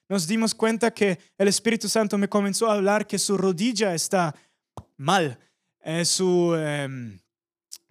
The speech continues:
em, de, de, ma-, minúsculos, estaba quebran-, mi-, mínimo, este, estaba quebrantado,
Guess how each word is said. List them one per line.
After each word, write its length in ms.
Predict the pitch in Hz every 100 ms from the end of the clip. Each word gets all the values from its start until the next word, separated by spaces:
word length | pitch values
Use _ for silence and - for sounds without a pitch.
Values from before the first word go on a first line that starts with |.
| _
em, 640 | 139 135 131 131 110 107
de, 160 | 98 165
de, 220 | - 160
ma-, 240 | 151 151 151
minúsculos, 840 | 175 196 - - 262 302 - -
estaba 500 | - 165 202 196 190 - _ _
quebran-, 440 | - 196 202 185 -
mi-, 200 | 175 185
mínimo, 460 | 180 226 226 220 -
este, 400 | 175 180 254 277
estaba 280 | 190 202 202
quebrantado, 800 | - 220 202 180 208 196 240